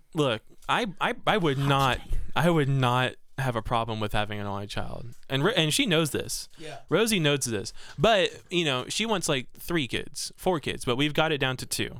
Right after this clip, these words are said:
Speaker 2: That's a whole lot of children.
Speaker 1: That is
Speaker 2: You
Speaker 1: a whole
Speaker 2: can't,
Speaker 1: lot of
Speaker 2: you
Speaker 1: kids.
Speaker 2: can't be outnumbered.
Speaker 1: I know.
Speaker 2: And
Speaker 1: I
Speaker 2: if
Speaker 1: know.
Speaker 2: you are outnumbered, you can't go more
Speaker 1: <laughs>
Speaker 2: than three 'cause odds look better in pictures than evens.
Speaker 1: Right?
Speaker 2: So.
Speaker 1: Right, right. But yeah, so
Speaker 2: All right, well, that's my first question.
Speaker 1: Woot.
Speaker 2: Um,
Speaker 1: Get
Speaker 2: I'm
Speaker 1: that
Speaker 2: just gonna
Speaker 1: marked out.
Speaker 2: keep, I'm gonna jump around my list, but,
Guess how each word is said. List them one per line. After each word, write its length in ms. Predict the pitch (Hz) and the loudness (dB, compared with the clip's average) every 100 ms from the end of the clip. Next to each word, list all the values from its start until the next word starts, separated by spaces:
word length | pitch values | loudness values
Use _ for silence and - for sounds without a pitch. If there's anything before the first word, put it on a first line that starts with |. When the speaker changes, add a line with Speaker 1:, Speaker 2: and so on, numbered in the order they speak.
| - | -10
Speaker 2:
That's 360 | 131 127 190 233 | -8 -6 -6 -8
a 80 | |
whole 260 | 202 151 151 | -8 -8 -8
lot 220 | 131 120 | -10 -12
of 100 | 110 | -14
children. 360 | - 113 - - | -16 -20 -18 -4
Speaker 1:
That 120 | 208 | 0
is 160 | 349 320 | 4 4
Speaker 2:
You 40 | 220 | 4
Speaker 1:
a 20 | |
whole 60 | 214 | 4
Speaker 2:
can't, 60 | |
Speaker 1:
lot 100 | 180 | 2
of 40 | 143 | 0
Speaker 2:
you 20 | |
Speaker 1:
kids. 100 | - 233 | -4 -6
Speaker 2:
can't 140 | 175 | -6
be 140 | 170 | -8
outnumbered. 580 | 156 120 123 143 120 147 - - - | -10 -10 -10 -10 -12 -14 -18 -20 -8
Speaker 1:
I 140 | - 123 | -2 -2
know. 380 | 117 107 110 120 - - - | 0 -4 -6 -10 -14 -14 -2
Speaker 2:
And 60 | 143 | 0
Speaker 1:
I 40 | 165 | 2
Speaker 2:
if 60 | 139 | 2
Speaker 1:
know. 80 | |
Speaker 2:
you 60 | 165 | 0
are 120 | 170 | -2
outnumbered, 320 | 160 151 139 | -2 -2 -4
you 60 | 131 | 0
can't 160 | - 143 | 2 4
go 120 | 143 | 2
more 100 | 139 | 0
Speaker 1:
<laughs> 0 | |
Speaker 2:
than 80 | 127 | -2
three 220 | 135 135 | -4 -4
'cause 180 | 123 113 | -4 -6
odds 320 | 123 127 131 120 | -6 -6 -4 -6
look 180 | 120 | -6
better 240 | - 123 120 | -6 -6 -6
in 80 | 113 | -6
pictures 380 | 131 127 120 117 | -8 -8 -12 -14
than 140 | 117 | -12
evens. 480 | 113 120 - - - - | -10 -10 -10 -12 -12 -8
Speaker 1:
Right? 520 | 135 190 339 415 - - | -2 0 0 0 -2 -4
Speaker 2:
So. 160 | - - - - | -4 -6 -4 -2
Speaker 1:
Right, 360 | 117 101 104 107 | -2 -2 -4 -6
right. 260 | 107 107 - - | -6 -8 -10 -6
But 140 | 165 | -4
yeah, 200 | 233 226 - - - - | -2 -2 -4 -8 -10 -8
so 160 | 120 | -6
Speaker 2:
All 60 | 110 110 | -4 -4
right, 60 | |
well, 100 | 139 | -6
that's 220 | 180 202 247 | -8 -8 -10
my 140 | 240 | -10
first 320 | 208 240 - - | -10 -12 -12 -16
question. 480 | 120 - - 135 143 - - | -18 -20 -20 -18 -20 -18 -2
Speaker 1:
Woot. 460 | 190 370 135 135 - | 2 2 2 -4 -6
Speaker 2:
Um, 180 | 123 - | -10 -10
Speaker 1:
Get 80 | 127 | -8
Speaker 2:
I'm 60 | |
Speaker 1:
that 60 | 156 | -6
Speaker 2:
just 60 | 113 | -6
gonna 100 | 117 | -6
Speaker 1:
marked 160 | 113 117 | -6 -8
out. 140 | 113 | -8
Speaker 2:
keep, 80 | - | -10
I'm 60 | 180 | -12
gonna 160 | 233 | -10
jump 180 | 170 190 | -8 -10
around 280 | 156 135 151 | -10 -10 -12
my 140 | 156 | -12
list, 360 | 160 160 160 - | -12 -12 -12 -8
but, 440 | 139 139 131 123 | -6 -6 -6 -8